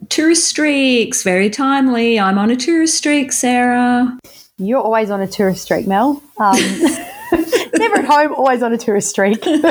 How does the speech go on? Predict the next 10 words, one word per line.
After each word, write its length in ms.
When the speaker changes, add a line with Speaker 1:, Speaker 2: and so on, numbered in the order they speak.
Speaker 1:
Well, 340
my 260
current 300
streak 360
is 280
thirty 580
without 360
repeating 580
events. 640
So 400